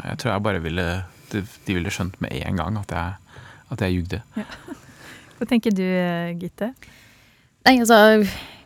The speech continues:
Speaker 3: mange sånne moralfilosofiske doktriner ville jo kanskje sagt nei, ikke sant, for en løgn er en løgn. Ehm, men jeg tror jo også at, eh, mange anerkjenner at man har på en måte sterkere forpliktelser til dem,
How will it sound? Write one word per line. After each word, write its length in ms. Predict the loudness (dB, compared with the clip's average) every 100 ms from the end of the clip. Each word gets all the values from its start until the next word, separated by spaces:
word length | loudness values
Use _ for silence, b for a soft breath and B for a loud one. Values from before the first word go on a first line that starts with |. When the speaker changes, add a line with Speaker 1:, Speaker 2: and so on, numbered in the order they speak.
| -20 -8
Speaker 3:
mange 380 | 0 2 2
sånne 300 | 2 4 6 6 6 2 0 B _ _ _ -10
moralfilosofiske 1700 | -4 0 2 2 2 0 -2 -6 _ _ -8 -6 -6 -6 -6 -4 -2
doktriner 380 | 0 0 0 2
ville 180 | 2 4
jo 60 | 2
kanskje 220 | 0 -2
sagt 240 | -4 -4
nei, 180 | -4 -2 -4
ikke 160 | -2 -2
sant, 140 | 0
for 100 | 0
en 100 | -2
løgn 200 | -4 -6
er 80 | -4
en 80 | 0
løgn. 300 | 6 8 8 4 -4
Ehm, 540 | 2 4 6 6 6 4 B B B B B B B _ 2
men 200 | 6 6
jeg 140 | 6 2
tror 100 | 0 0
jo 120 | 0
også 240 | 0 0
at, 280 | 0 0 -2 0
eh, 140 | 2
mange 240 | 2 0 0
anerkjenner 640 | 0 -2 -2 -4 -4 -6
at 100 | -6
man 120 | -4
har 300 | -4 -4 -8
på 100 | -8
en 60 | -8
måte 100 | -6
sterkere 560 | 0 0 -2 -8 -6 -4
forpliktelser 680 | -4 -4 -6 -8 -4 -2 0
til 140 | 0
dem, 240 | 0 0